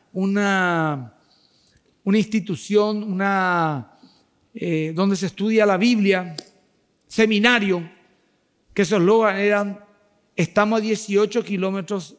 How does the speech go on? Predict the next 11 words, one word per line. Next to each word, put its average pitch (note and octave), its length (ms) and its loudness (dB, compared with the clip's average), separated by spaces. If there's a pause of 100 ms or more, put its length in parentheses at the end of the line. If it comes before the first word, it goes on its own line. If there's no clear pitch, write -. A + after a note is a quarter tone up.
del F3 220 0
pecado F#3 400 -2
más E3+ 160 -4
cercano", C3 500 -4
porque D#3+ 200 -6
están F3 260 -4
afuera E3 240 -4
de E3+ 60 -4
una E3+ 120 -8
ciudad. C3 360 -8 (240)
<laughs> E3+ 100 -4